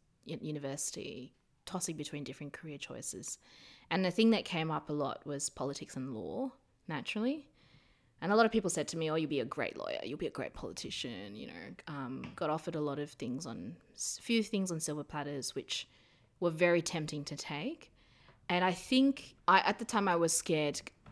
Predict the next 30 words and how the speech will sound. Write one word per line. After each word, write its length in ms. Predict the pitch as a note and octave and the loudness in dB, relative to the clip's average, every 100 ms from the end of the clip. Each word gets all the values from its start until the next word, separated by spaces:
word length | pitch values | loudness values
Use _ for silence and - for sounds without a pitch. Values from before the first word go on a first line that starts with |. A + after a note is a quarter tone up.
| - - - | -20 0 6
I 120 | F3 | 6
had 240 | F3+ A3 | 8 8
an 100 | B3+ | 10
intuition 400 | B3 A#3+ A3+ A3+ G3 | 8 8 6 6 6
that 40 | |
if 140 | F#3+ G3+ | 4 4
I 80 | |
took 320 | G3 - B3 - | 2 0 -2 0
them, 300 | E4+ F4+ - - - - _ - | 2 0 -6 -16 -20 -20 _ -2
I 180 | - E3+ | 4 6
would 300 | F3 F3 - - - | 6 4 0 -10 0
probably 400 | G#3+ B3 B3 A3 | 6 6 6 6
good 180 | B3 | 4
at 160 | B3 B3 | 4 2
that, 380 | D#4 - - F#3+ | -2 -2 -6 0
be 160 | A3+ | 0
good 240 | F3 F3+ C#4+ | 4 4 4
at 160 | B3+ | 0
that, 180 | C#4+ D#4 - | 0 -2 -2
but 160 | G3 F3 | -4 -2
not 300 | F#3 - - | -2 -4 -6
great 400 | F#3 E3 - - | -2 -2 -2 -6
at 480 | E3 D#3 - - - - _ _ _ | -6 -6 -8 -12 -14 -18 _ _ _
developing 420 | F3 E3+ E3 D#3+ | -4 -2 -2 -4
who 240 | D3+ D#3+ D#3 | -4 -4 -4
I 200 | D3 D3+ | -2 -2
am 440 | D3+ F3 B3 C#4 - G3+ | -4 -2 0 0 -2 -6
as 100 | G#3 | -6
a 60 | |
person. 440 | - G3+ G#3 C#4+ | -2 -2 0 -2